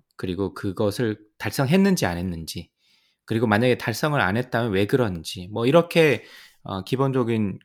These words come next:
그 질문의 흐름이 진행되기 때문에 경영 지표를 설정하는 거는 너무나 중요한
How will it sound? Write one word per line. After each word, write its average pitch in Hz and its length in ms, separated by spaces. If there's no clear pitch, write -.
그 90 520
질문의 120 400
흐름이 143 380
진행되기 107 540
때문에 87 540
경영 101 300
지표를 101 360
설정하는 107 520
거는 87 240
너무나 101 340
중요한 95 580